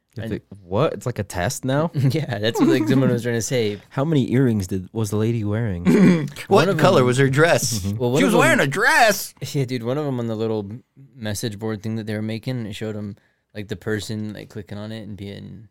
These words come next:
Speaker 2: saying that, where it showed the ad, it was headphones, and they click on it, and they're like, "Headphones!" Like, look at, they say you get excited to watch the fucking ad, you're like,
Speaker 1: Wow.
Speaker 2: "Headphones!" You know?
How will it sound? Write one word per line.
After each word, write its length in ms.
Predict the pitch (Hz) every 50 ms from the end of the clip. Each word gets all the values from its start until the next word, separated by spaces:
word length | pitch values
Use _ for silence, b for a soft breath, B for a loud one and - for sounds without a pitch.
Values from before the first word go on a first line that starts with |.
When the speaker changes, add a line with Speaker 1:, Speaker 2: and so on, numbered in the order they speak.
| _ _
Speaker 2:
saying 340 | _ - 113 107 104 104 98
that, 220 | 95 95 90 - -
where 140 | 123 92 -
it 40 | -
showed 200 | - - 104 95
the 80 | 95
ad, 140 | 95 98 98
it 40 | 101
was 120 | 104 101 85
headphones, 440 | 85 101 98 - - 107 104 104 104
and 100 | 101 101
they 60 | 104
click 220 | - - 107 -
on 80 | 107 107
it, 40 | 110
and 80 | 117
they're 80 | 113 107
like, 140 | 113 - _
"Headphones!" 880 | - 254 277 - - - 240 226 208 196 190 170 - 143 139 131 - _ _ _ _ _ _ _ _ _ _
Like, 120 | 107 113
look 120 | 127 165 156
at, 80 | 127
they 120 | 107 107 98
say 180 | - - 127
you 100 | 113 107
get 140 | 101 110 104
excited 320 | 107 - - - - - _ _ _ _ _ _ _ _ _ _
to 120 | _ _
watch 140 | 143 143 143
the 80 | - 143
fucking 240 | 139 - 135 - 151
ad, 60 | 143
you're 120 | 135 143
like, 320 | - - 240 277 349 349 -
Speaker 1:
Wow. 200 | - - - -
Speaker 2:
"Headphones!" 440 | 52 - - - - 262 196 151 139
You 100 | 113 107
know? 220 | 107 107 - 135